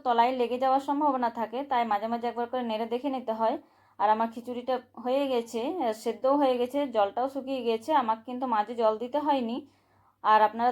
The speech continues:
দেখে নেবেন যে জল লাগবে কি না, তো সেই হিসেবে বুঝে একটু ইয়ে করে নিতে হবে। আর এখানে এবার আমি দিয়ে দিলাম পরিমাণ মতো এক চামচ চিনি দিয়েছি, আর দিয়েছি আর একটু নুন লাগতো, তাই দিলাম আর একটু নুন,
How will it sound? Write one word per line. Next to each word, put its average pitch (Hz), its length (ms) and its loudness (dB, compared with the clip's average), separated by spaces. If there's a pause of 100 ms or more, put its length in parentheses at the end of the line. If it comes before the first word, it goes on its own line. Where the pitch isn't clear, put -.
দেখে 240 220 -2
নেবেন 254 360 -2
যে 247 100 -2
জল 214 200 2 (100)
লাগবে 214 260 0
কি 233 180 -12
না, 214 120 -4 (640)
তো 226 100 -4
সেই 240 240 -2
হিসেবে 240 400 0 (360)
বুঝে 240 340 -2
একটু 233 220 -8
ইয়ে 226 220 -4
করে 233 160 -4
নিতে 226 260 -4
হবে। 226 260 -4 (480)
আর 196 220 4
এখানে 233 360 -4
এবার 240 240 6 (120)
আমি 233 140 -2
দিয়ে 226 200 -8
দিলাম 269 200 0
পরিমাণ 220 360 -4
মতো 233 240 -2 (160)
এক 233 140 -4
চামচ 247 320 -4
চিনি 233 260 -6
দিয়েছি, 285 380 -6 (500)
আর 208 220 6
দিয়েছি 233 320 -8
আর 240 120 6
একটু 233 240 -4
নুন 254 200 -2 (100)
লাগতো, 269 300 2 (140)
তাই 240 180 0 (100)
দিলাম 233 240 0
আর 233 120 4
একটু 233 220 -6
নুন, 269 200 -2